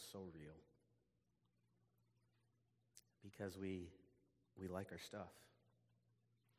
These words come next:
But you call us to love you even more. So I pray, Father,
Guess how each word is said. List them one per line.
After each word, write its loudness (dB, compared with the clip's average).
But -12
you -6
call 2
us -2
to -2
love 4
you 0
even -4
more. -8
So -6
I -8
pray, 6
Father, 4